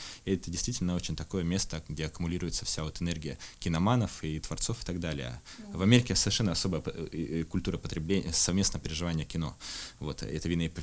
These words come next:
Speaker 1: не только по фестивалям, но и по маленьким каким-то кинотеатрам. А в России, я думаю, произойдёт то же самое, то есть в какой-то момент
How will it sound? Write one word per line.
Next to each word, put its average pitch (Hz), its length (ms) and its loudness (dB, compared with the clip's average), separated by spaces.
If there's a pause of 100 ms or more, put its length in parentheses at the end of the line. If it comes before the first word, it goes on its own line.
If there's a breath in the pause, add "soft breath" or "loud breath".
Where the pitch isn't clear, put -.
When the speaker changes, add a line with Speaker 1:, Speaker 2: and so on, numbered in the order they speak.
Speaker 1:
не 98 100 2
только 131 200 4
по - 80 -2
фестивалям, 82 460 2
но 82 60 2
и 82 40 0
по 82 120 -4
маленьким 87 360 0
каким-то - 260 -6
кинотеатрам. 80 540 -2
А 87 280 4
в 90 60 2
России, 110 260 6
я 127 60 8
думаю, 117 180 4
произойдёт 101 300 0
то 101 80 2
же - 60 2
самое, 139 340 2
то - 80 -4
есть 78 140 0
в - 20 -6
какой-то 90 220 -4
момент 87 340 2